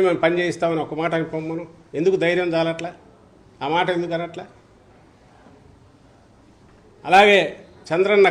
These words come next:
కానుకనే నేను ఇస్తాను అని ఎందుకు అనట్లా? ఇంకొకటేదో ఆ పేర్లు ఎందుకు అనట్లా?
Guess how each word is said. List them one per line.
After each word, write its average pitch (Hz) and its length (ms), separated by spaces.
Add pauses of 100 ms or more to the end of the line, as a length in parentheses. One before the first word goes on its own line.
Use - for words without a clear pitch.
కానుకనే 196 520 (260)
నేను 170 220
ఇస్తాను 165 340 (600)
అని 165 160
ఎందుకు 180 220
అనట్లా? 170 320 (280)
ఇంకొకటేదో 185 460 (120)
ఆ - 20 (100)
పేర్లు 175 260
ఎందుకు 165 200
అనట్లా? 165 300